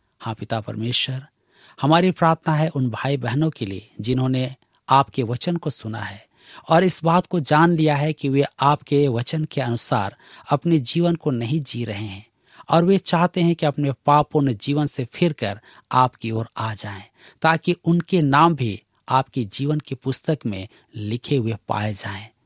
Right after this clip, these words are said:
पिता परमेश्वर, जो इस समय इस वचन को सुन करके मेरे साथ प्रार्थना में बैठे हुए हैं, अपने पापों को स्वीकार कर रहे हैं, आप उन्हें क्षमा करें,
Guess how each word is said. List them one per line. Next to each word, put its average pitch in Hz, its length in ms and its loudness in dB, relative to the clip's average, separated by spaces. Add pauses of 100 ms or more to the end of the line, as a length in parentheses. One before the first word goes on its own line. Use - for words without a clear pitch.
(240)
पिता 107 200 -8
परमेश्वर, 127 640 -4 (380)
जो 120 140 -2
इस 170 140 -2
समय 151 460 -2
इस - 140 -8
वचन 123 300 -4
को 135 140 -6
सुन 165 280 -2
करके 104 440 -8 (300)
मेरे 147 240 2
साथ 143 220 -4 (120)
प्रार्थना 139 400 2
में 147 160 0
बैठे 127 360 -2
हुए 104 160 -4
हैं, 98 220 -16 (440)
अपने 160 300 0
पापों 151 380 0
को 165 140 -4
स्वीकार 139 540 -4
कर 135 120 0
रहे 120 180 -2
हैं, 98 220 -10 (420)
आप 117 240 -2
उन्हें 107 360 -8 (220)
क्षमा 101 400 -6 (100)
करें, 107 280 -14